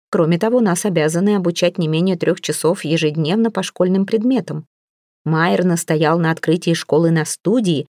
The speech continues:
но ее здание из красного кирпича редко бывало заполнено.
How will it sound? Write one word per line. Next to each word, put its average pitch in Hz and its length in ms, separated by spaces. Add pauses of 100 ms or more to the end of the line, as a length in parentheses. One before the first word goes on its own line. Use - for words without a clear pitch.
(300)
но 170 100
ее 233 220
здание 202 380
из 170 80
красного 170 420
кирпича 160 500
редко 220 340
бывало 156 400
заполнено. 156 680